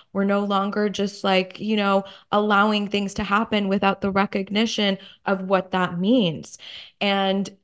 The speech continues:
I know I, I personally have a tendency to be really Pollyanna and to be in the positive and be like, "Ooh, we're gonna be homo luminous," and, like,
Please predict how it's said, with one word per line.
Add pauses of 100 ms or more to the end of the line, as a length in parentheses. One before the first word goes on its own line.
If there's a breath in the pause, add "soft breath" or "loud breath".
(600)
I
know
I,
I
personally
have
a
tendency
to
be
really
Pollyanna
and
to
be
in
the
positive
and
be
like,
"Ooh,
we're
gonna
be
homo
luminous,"
and,
like,